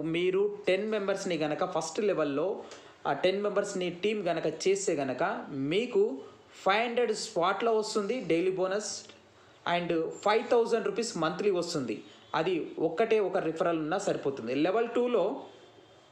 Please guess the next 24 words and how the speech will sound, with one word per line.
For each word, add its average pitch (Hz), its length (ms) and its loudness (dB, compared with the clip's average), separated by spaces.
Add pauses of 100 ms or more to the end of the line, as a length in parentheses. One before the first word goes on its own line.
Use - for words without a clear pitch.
(180)
మీకు 170 240 0
టూ 214 300 0
రూపీస్ 254 360 -2
డైలీ 180 440 2
వస్తుంది. 208 640 0 (500)
దాని 170 140 2
తర్వాత, 180 600 2 (460)
ఆ, 151 100 2 (540)
హన్-, 202 240 0 (440)
హండ్రెడ్ 220 440 0
టీమ్ 233 180 0
మెంబర్స్ 185 340 0
ఉండాలి 135 280 0
అక్కడ, 175 260 0 (460)
అప్పుడు 208 400 4
మీకు 170 240 -2
మంత్లీ 170 360 0
టూ 175 200 0
హండ్రెడ్ 175 280 0
రూపీస్ 202 280 -2
వస్తుంది. 139 260 -2
అంటే 226 280 0 (320)
హండ్రెడ్ 208 280 2
into 226 220 -2